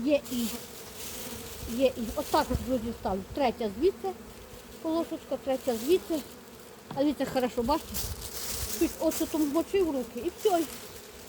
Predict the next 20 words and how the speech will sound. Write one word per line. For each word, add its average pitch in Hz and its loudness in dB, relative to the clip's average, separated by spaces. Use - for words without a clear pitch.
І 277 0
я 294 6
не 311 6
переживаю, 269 2
що 285 -4
в 254 0
мене 247 0
бджоли 302 0
будуть 254 2
гризти. 240 0
Бо 269 2
гризу. 311 4
Весна 302 2
трошки 294 -4
погризує, 254 2
звісно, 240 0
мови 269 0
нема. 214 0
О. 214 2
О. 208 6